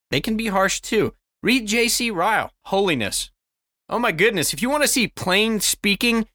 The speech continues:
that is almost absolutely absent from the church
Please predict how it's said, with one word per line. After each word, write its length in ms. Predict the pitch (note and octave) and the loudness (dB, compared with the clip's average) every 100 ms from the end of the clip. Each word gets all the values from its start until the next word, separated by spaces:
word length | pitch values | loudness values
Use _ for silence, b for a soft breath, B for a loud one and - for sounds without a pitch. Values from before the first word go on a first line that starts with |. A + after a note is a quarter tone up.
| _ _ | _ _
that 160 | D3 D3+ | -2 0
is 180 | D3 - | 0 -2
almost 460 | G#3+ C4 B3 F#3 - _ _ | 0 0 0 -2 -4 _ _
absolutely 680 | G#3 B3 G#3 A3+ G#3 E3+ D#3 | 0 0 0 -2 0 2 2
absent 380 | D#3+ - E3+ - | 2 0 -4 -2
from 160 | D#3 | -2
the 80 | C3 | 0
church 420 | - E3+ D3+ - | 0 0 0 -2